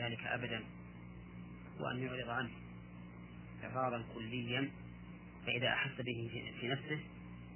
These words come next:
فليستعذ بالله من الشيطان الرجيم حتى يذهبه الله عنه. أما من الناحية الحكمية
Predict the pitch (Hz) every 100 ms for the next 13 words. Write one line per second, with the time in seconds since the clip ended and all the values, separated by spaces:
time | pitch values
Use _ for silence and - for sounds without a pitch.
0 | - 123 123 123 117 113 113 110 110 -
1 | 104 107 107 107 - - - - - -
2 | - - - - - 135 - 123 131 -
3 | 113 117 117 110 107 104 110 - - -
4 | - - - - - - - - - -
5 | 127 151 151 147 143 147 120 120 - 139
6 | 135 135 127